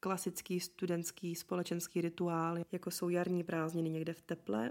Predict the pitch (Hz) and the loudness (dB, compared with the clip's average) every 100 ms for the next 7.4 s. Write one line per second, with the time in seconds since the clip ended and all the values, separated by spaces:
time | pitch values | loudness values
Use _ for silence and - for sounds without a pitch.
0 | 262 - 196 - 175 170 165 180 180 180 | -4 -8 -8 -2 0 0 -2 -2 -2 -4
1 | - 175 190 196 190 - 180 180 175 170 | -6 -2 -2 -2 -6 -6 -4 -2 0 -2
2 | 175 - _ _ _ _ _ _ _ _ | -4 -8 _ _ _ _ _ _ _ _
3 | - 208 220 220 226 - 208 202 202 202 | -4 -2 2 0 0 0 0 2 0 0
4 | 202 202 185 165 208 214 202 202 190 196 | 0 0 0 2 4 4 4 0 0 -2
5 | 202 - 208 185 180 185 185 185 180 175 | -2 4 4 4 2 4 4 4 2 4
6 | 180 180 - 185 175 185 185 196 175 156 | 2 0 0 0 4 2 2 0 0 0
7 | 165 - 214 | 0 2 2